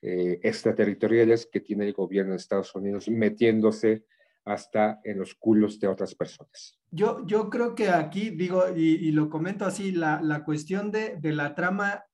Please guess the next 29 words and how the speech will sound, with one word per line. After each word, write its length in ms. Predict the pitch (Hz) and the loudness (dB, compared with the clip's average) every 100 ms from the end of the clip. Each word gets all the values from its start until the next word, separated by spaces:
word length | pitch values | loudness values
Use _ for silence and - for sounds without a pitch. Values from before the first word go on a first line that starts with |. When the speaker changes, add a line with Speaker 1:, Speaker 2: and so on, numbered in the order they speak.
| - | -10
Speaker 2:
eh, 460 | 147 143 143 151 _ _ _ _ _ _ _ | -6 -4 -4 -8 _ _ _ _ _ _ _
neutral 760 | 156 151 151 151 156 175 208 226 | 2 6 8 6 4 2 2 0
con 200 | 170 143 | -6 -6
respecto 540 | 139 - 175 - 180 | -8 -6 -6 -4 -2
a 60 | 165 | -2
no 440 | 165 170 170 165 | 0 0 0 -2
revelar 840 | 151 147 139 139 147 156 170 - _ _ _ _ _ - | -2 -4 -4 -4 0 0 0 -6 _ _ _ _ _ -6
ni 200 | 180 175 | -4 0
qué 140 | 214 | -2
país, 500 | 208 185 175 180 180 | 2 2 2 0 -4
ni 220 | 165 160 | -2 -2
qué 160 | 156 170 | 0 -4
zona, 460 | 170 170 165 165 165 | -2 -2 -2 -2 0
ni 120 | 151 | -2
absolutamente 760 | 139 143 151 156 160 156 156 | -4 -4 -2 0 0 0 0
nada, 460 | 151 151 156 175 - | -2 -2 0 -2 -4
porque 280 | 156 156 156 | -6 0 0
incluso 460 | 151 156 196 214 | 2 0 -2 -2
en 120 | 220 170 | -2 -2
la 60 | 143 | -2
escena 440 | - 185 196 202 | -4 -4 -2 -4
donde 340 | 160 147 139 | -4 -4 -4
ya 260 | 135 160 170 | 0 0 0
entran 400 | 170 160 151 139 | -2 -2 -2 -2
a 100 | 143 | -4
este 500 | 151 151 156 127 120 | -4 -2 -2 -2 -8
lugar, 760 | 127 139 131 143 143 151 151 156 | -10 -10 -6 0 2 2 0 -6
¿no? 340 | 147 147 175 180 | -6 -6 -6 -6
enemigo, 800 | 143 139 143 165 160 190 196 | -8 -4 0 2 2 -2 -8